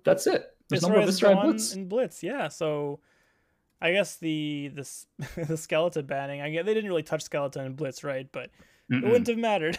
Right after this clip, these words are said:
Speaker 2: <laughs> 'cause, uh, he's
Speaker 1: It, it,
Speaker 2: gone now.
Speaker 1: I, I guess it wouldn't have. This is, this is a big deal, though, 'cause Viserai is, oh, sorry, was the best deck in Blitz.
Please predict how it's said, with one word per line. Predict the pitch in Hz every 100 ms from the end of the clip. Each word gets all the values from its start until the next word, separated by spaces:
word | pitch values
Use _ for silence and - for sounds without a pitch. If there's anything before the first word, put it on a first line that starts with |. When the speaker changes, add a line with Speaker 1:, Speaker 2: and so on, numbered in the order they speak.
| -
Speaker 2:
<laughs> | -
'cause, | 208 226 190 180
uh, | 185 185 - _
he's | 175 160
Speaker 1:
It, |
it, | 156
Speaker 2:
gone | 170 139
now. | 135 135
Speaker 1:
I, | - 117 - -
I | -
guess | 117 175
it | 127
wouldn't | 127 170
have. | 85 85
This | 147 196
is, | 139
this | - 165
is | 202
a | 123
big | - 107 110
deal, | - 90 76
though, | 69 - -
'cause | 101 95
Viserai | 95 131 - 160 135 110 90 - 101 - _ _ _
is, | 131 135 131 95 95 - - -
oh, |
sorry, | - - - -
was | - 98 113 117
the | 101
best | 98 78 -
deck | 80 -
in | -
Blitz. | - - - -